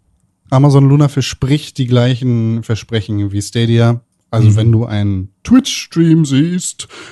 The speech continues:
Speaker 1: dann kannst du an einer beliebigen Stelle einfach auf Spielen drücken und dann kannst du das Spiel selber spielen.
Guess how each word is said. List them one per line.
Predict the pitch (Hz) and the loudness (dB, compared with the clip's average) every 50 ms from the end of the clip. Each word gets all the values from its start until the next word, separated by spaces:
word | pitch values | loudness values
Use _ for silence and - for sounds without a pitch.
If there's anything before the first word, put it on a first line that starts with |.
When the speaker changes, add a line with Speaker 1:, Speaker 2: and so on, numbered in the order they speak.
| 135 - | -6 0
Speaker 1:
dann | 175 160 151 | 0 2 2
kannst | - 208 233 233 - - - | 2 2 2 2 0 0 0
du | 220 208 220 | 0 2 2
an | 202 196 190 | 0 0 -2
einer | 180 202 214 214 214 202 | -2 -2 0 0 0 0
beliebigen | 185 190 196 202 214 196 196 190 196 - | 0 0 2 2 0 0 0 -2 -4 -4
Stelle | - - 196 190 190 190 | -2 -2 0 2 2 0
einfach | 185 214 214 190 208 208 185 - | 0 -4 -6 -4 -4 -4 -2 -2
auf | 202 202 196 185 - - - | 0 0 -2 -2 -4 -12 -14
Spielen | - - - - - 254 262 220 180 165 | -12 -12 -10 -4 -2 0 2 2 2 2
drücken | 156 156 180 175 - 185 | 2 2 0 0 -2 -6
und | 196 202 208 | -4 -2 -2
dann | 208 208 | -2 -2
kannst | - 196 220 202 - | -2 -4 -4 -2 0
du | 220 | 0
das | 208 202 | 0 0
Spiel | - 240 247 233 | 0 -2 0 2
selber | 233 269 277 - 156 151 | 2 2 4 2 2 0
spielen. | - - 185 170 151 135 120 110 | -2 -2 0 0 0 0 -2 -4